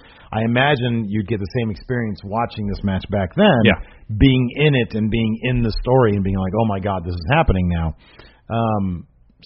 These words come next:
Speaker 1: so, you know, I, I think context also kinda matters.
Speaker 2: Oh, it
Speaker 1: You
Speaker 2: does,
Speaker 1: know?
Speaker 2: definitely, yeah.
Speaker 1: It's like, if you just watch John Cena versus C M Punk, you know, from Money in the Bank that year,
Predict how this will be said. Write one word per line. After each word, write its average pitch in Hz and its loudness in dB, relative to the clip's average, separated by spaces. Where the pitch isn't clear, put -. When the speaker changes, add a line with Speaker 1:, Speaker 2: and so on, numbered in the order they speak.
Speaker 1:
so, 123 4
you 156 -4
know, 120 0
I, 123 -4
I 139 2
think 156 0
context 131 0
also 104 0
kinda 95 -2
matters. 78 -8
Speaker 2:
Oh, 147 8
it 92 6
Speaker 1:
You 87 0
Speaker 2:
does, 87 -2
Speaker 1:
know? 92 0
Speaker 2:
definitely, - -10
yeah. 85 -6
Speaker 1:
It's - -18
like, 90 -4
if 101 -4
you 107 0
just 110 0
watch 107 4
John 98 0
Cena 95 -2
versus 90 -6
C 104 -4
M 90 -4
Punk, 107 2
you 101 -2
know, 98 0
from 104 0
Money 101 2
in 90 0
the 87 -2
Bank 104 0
that 90 -2
year, 87 -2